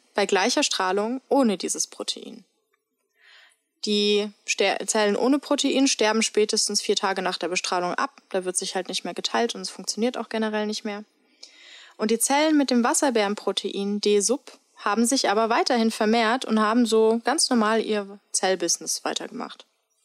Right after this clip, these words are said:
Und was hier aber besonders war, man dachte erst, dass das Protein die Brüche vielleicht schnell repariert. Also das heißt, nach der Bestrahlung müssten dann total viele Doppelstrangbrüche vorliegen, auch bei, in der Probe mit dem Protein,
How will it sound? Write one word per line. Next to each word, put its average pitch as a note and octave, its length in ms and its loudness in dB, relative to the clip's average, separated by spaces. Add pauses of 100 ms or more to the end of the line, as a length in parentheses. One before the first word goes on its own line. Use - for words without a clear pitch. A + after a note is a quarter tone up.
(1040)
Und A3+ 120 0
was A#3+ 160 2
hier D#4+ 200 4
aber C4 200 2
besonders B3 500 2
war, G3 220 0
man G#3 160 2
dachte - 300 0
erst, G3 520 0
dass A3 140 0
das A3 140 -2
Protein C#4 680 2
die A#3+ 100 -2
Brüche B3 360 0
vielleicht G#3+ 420 2
schnell G#3+ 260 2
repariert. G3 680 -2 (640)
Also F#3 200 0
das F3+ 180 -2
heißt, G3 420 0 (320)
nach G#3 160 0
der B3 120 2
Bestrahlung G3+ 680 0 (240)
müssten G#3 340 2
dann G3 140 2
total G3+ 420 0
viele G#3+ 320 2
Doppelstrangbrüche G#3 920 0
vorliegen, G3+ 440 0
auch F3+ 220 -2
bei, F3+ 180 0
in F#3+ 200 -2
der F#3 180 2
Probe F#3 380 -2
mit F3+ 360 -4
dem F#3 100 -8
Protein, B3+ 640 0